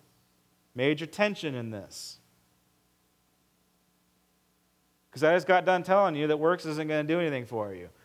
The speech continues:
It's faith that does. And James is telling us work, faith without works is dead. And, and the answer is, yeah, they're both right. They're both right. I, I, I,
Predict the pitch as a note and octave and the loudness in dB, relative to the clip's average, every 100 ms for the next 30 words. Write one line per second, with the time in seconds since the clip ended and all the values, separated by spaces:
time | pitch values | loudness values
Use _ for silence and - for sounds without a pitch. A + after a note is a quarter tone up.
0 | - - D#3+ E3 D#3+ G2 G2+ - - - | -20 -2 2 2 0 -10 -12 -12 -18 -20
1 | _ _ _ _ _ _ _ _ _ _ | _ _ _ _ _ _ _ _ _ _
2 | A#2+ A#2+ D3+ F3+ E3 D#3+ C#3+ C#3 C3+ B2 | -8 -2 -2 -2 -2 2 4 2 0 -2
3 | C#3+ E3 - D#3+ E3+ C#3+ C#3+ C3+ C#3+ E3+ | 0 0 2 0 0 0 0 2 2 0
4 | - C3+ B2 D#3+ D3 G2 - - _ _ | -2 -10 -2 2 2 -2 -10 -20 _ _
5 | _ C3 D3 C#3 C#3 D3 - D#3+ C3 C#3 | _ -10 -8 -4 0 2 0 -4 -10 -12
6 | _ _ _ C3+ E3+ D#3 C3+ D3 D3 F3 | _ _ _ 2 4 4 4 2 2 6
7 | G3 C3 A2 - - _ _ _ _ _ | 6 6 0 -14 -20 _ _ _ _ _
8 | _ _ _ _ _ _ _ _ _ _ | _ _ _ _ _ _ _ _ _ _
9 | _ _ _ _ _ _ _ _ _ _ | _ _ _ _ _ _ _ _ _ _
10 | _ _ _ _ _ _ _ _ C3+ A#2 | _ _ _ _ _ _ _ _ -4 2
11 | D3+ F#3 E3+ E3+ G#3 F#3 G2 - _ _ | 2 2 -2 0 0 -2 -6 -14 _ _
12 | _ _ _ _ _ _ _ _ _ _ | _ _ _ _ _ _ _ _ _ _
13 | _ _ B2+ - - D3 D#3 | _ _ -6 -4 -4 0 0